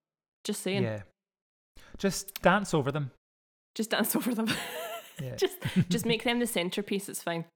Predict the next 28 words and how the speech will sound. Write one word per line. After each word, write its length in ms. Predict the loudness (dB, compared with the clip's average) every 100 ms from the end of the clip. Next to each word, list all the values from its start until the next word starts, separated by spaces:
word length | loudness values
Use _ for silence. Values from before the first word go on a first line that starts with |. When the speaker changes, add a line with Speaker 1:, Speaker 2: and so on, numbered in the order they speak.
| -20 -20 -20 -18 -20 -20 -12 0
Speaker 2:
Yeah. 200 | 0 0 -4
Speaker 1:
So 440 | -2 2 2 0 -6 -16 -10 -4
the 320 | 0 2 2
bride 400 | 2 2 2 0
would 160 | -4 0
also 360 | 0 2 0 0
be 200 | -2 -2
often 380 | 0 0 0 -2
presented 580 | 0 0 0 -2 -2 -2
with 180 | -2 -4
a 40 |
horseshoe 800 | -2 2 2 0 0 2 2 0
by 180 | 0 0
the 100 | -2
page 380 | -2 -2 -2 -2
boy 200 | 0 0
or 300 | 2 0 0
flower 420 | -2 2 2 2
girl, 480 | 2 2 2 -2 -8 _ _
as 220 | 0 2
it 140 | 0 0
was 200 | 0 0
a 60 | 0
signifier 640 | 0 -2 -2 0 2 2
of 200 | -2 -4
good 220 | -2 0
luck 420 | 2 2 0 -6 -18 -18 _ _ _
if 560 | 2 2 -2 -8 -10 -12